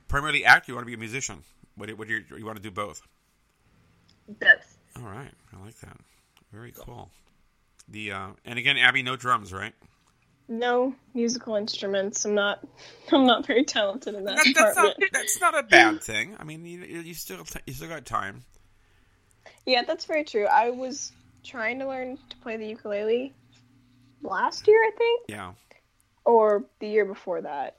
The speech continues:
Speaker 1: Okay.
Speaker 3: But I haven't played in a while, and I'm looking at it right now,
Speaker 1: <laughs>
Speaker 3: and it's very dusty.
Speaker 1: It's a lot of strumming. It's a lot of strumming.
Speaker 3: Yeah. I
Speaker 1: Yeah.
Speaker 3: used to be, like, I used to be pretty good at it, um, but then I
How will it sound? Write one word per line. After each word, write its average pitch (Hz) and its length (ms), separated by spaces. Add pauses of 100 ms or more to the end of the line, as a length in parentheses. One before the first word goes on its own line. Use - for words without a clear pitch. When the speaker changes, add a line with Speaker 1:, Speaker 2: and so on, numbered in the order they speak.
(120)
Speaker 1:
Okay. - 200
Speaker 3:
But 185 60
I 185 60
haven't 233 320
played 254 240
in 233 80
a 202 80
while, 190 480
and 196 80
I'm 190 120
looking 240 320
at 226 100
it - 80
right 202 200
now, 165 340 (280)
Speaker 1:
<laughs> - 340
Speaker 3:
and 220 80
it's 208 200
very 208 260
dusty. 202 680
Speaker 1:
It's 160 180
a 160 40
lot 143 200
of 175 60
strumming. 147 520
It's - 160
a 113 40
lot 120 120
of 117 60
strumming. 101 440 (580)
Speaker 3:
Yeah. 214 540 (140)
I 233 60
Speaker 1:
Yeah. 254 80
Speaker 3:
used 294 200
to 370 60
be, 330 140
like, 330 220
I - 60
used 349 160
to - 40
be 392 80
pretty 214 240
good 196 160
at 190 100
it, 190 260 (140)
um, 185 460 (440)
but 214 180
then 190 120
I 196 240